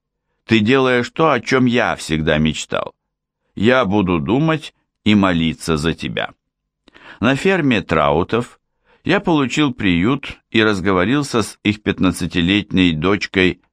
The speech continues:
Рене. Она в прошлом году на родео выиграла чемпионский титул среди девушек-школьниц по выездке лошадей.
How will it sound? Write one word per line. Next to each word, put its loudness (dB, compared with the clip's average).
Рене. 0
Она 0
в -12
прошлом 0
году 0
на 2
родео -2
выиграла 0
чемпионский 0
титул 0
среди 0
девушек-школьниц 0
по 0
выездке 0
лошадей. -4